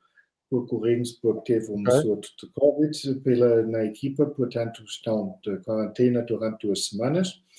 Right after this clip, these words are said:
Speaker 1: Portanto, Regensburg, segunda divisão, contra o Bremen, eh, dia sete de abril, meias finais, dia um e dois de maio. Ahm,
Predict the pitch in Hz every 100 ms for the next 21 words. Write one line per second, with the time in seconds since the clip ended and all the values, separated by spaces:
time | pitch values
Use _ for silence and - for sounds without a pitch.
0 | - - _ _ 123 127 117 120 143 135
1 | - 131 120 - 120 127 123 120 120 117
2 | 123 110 - 113 - 110 110 - 113 113
3 | 104 98 95 - 104 104 101 101 95 _
4 | 110 107 - 127 127 - 113 110 - 151
5 | 160 - 127 123 123 120 - 120 120 107
6 | - 117 113 107 127 123 120 104 113 120
7 | 117 104 104 117 151 185 180 _ - -
8 | _ _ 131 127 127 123 127 123